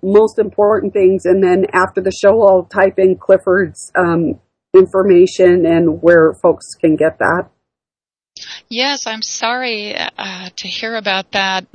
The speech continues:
Speaker 2: Uh, both arms, I have a friend who broke both feet last November, and she's finally getting back around, and I can only imagine just how challenging that must be. So thank you so much, Celeste, and thank you for being willing to come on here at the last minute, too. I very much appreciate your knowledge and your time.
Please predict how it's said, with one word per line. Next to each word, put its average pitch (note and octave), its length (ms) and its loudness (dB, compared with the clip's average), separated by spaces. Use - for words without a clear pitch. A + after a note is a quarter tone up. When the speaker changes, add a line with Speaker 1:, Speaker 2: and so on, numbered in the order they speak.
Speaker 2:
Uh, - 260 -8
both A3 460 -4
arms, G#3+ 380 -6
I F#3+ 80 -6
have G3 160 -6
a F3+ 80 -6
friend G3+ 380 -8
who G3 200 -10
broke F3+ 340 -8
both G3 380 -4
feet - 560 -6
last G#3 300 -4
November, G3+ 520 -8
and D#3+ 160 -12
she's - 240 -6
finally F3+ 300 -10
getting F3 600 -12
back F3 280 -10
around, F3 380 -10
and F3 100 -10
I F3 80 -8
can F#3 220 -10
only F#3+ 200 -8
imagine F#3 560 -6
just F3+ 260 -8
how F3+ 220 -6
challenging G3+ 460 -4
that G3 180 -6
must - 240 -8
be. F#3+ 160 -8
So G3 160 -10
thank D4 400 -6
you C#4+ 80 -10
so A#3+ 200 -8
much, G#3 200 -10
Celeste, F#3 500 -6
and F#3+ 100 -14
thank A3+ 240 -6
you A#3 60 -12
for G#3+ 180 -12
being G3+ 420 -10
willing G3+ 320 -10
to G3+ 100 -12
come G#3+ 260 -8
on G3+ 200 -6
here G3+ 260 -8
at F#3 140 -8
the F#3+ 80 -8
last F#3 360 -4
minute, G3+ 340 -8
too. G#3 160 -10
I F3+ 140 -10
very G3 200 -12
much G3 220 -8
appreciate G3 500 -8
your F3+ 100 -12
knowledge G3 440 -4
and F#3 140 -10
your F3 120 -14
time. F#3 440 -10